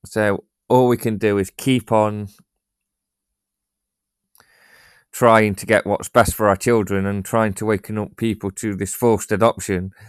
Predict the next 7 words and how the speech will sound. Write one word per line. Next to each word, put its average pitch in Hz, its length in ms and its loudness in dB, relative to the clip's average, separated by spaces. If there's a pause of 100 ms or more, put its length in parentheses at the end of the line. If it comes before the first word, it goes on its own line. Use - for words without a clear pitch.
(380)
and 104 480 2 (720)
try 107 640 4
and 101 420 -4 (720)
get 113 220 0
what 104 200 2
is 101 140 -2
right. 110 340 0